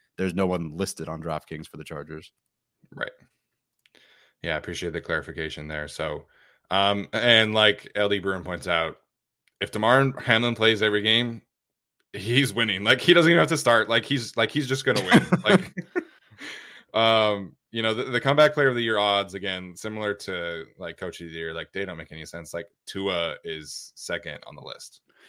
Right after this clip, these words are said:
Speaker 2: Like,
Speaker 1: Yeah, I don't
Speaker 2: Tua played
Speaker 1: well,
Speaker 2: almost every game.
Speaker 1: yeah.
Speaker 2: Russell Wilson is third. Like, what are we <laughs>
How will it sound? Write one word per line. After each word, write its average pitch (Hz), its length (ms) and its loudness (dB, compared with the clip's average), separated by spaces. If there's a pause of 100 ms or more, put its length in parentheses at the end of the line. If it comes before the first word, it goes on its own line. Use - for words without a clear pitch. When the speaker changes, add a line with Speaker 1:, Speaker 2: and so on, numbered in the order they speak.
Speaker 2:
Like, - 100 -8
Speaker 1:
Yeah, 87 200 0
I - 20 -2
don't 90 260 -6 (200)
Speaker 2:
Tua 135 300 6
played 110 120 6
Speaker 1:
well, 107 200 2
Speaker 2:
almost 104 300 0
every 92 240 -6
game. 98 320 -6 (1900)
Speaker 1:
yeah. 113 240 -2
Speaker 2:
Russell 120 340 8
Wilson 123 340 6
is 110 160 2
third. 113 380 4
Like, 107 180 0
what 123 160 6
are 151 60 8
we 151 100 6
<laughs> - 680 -4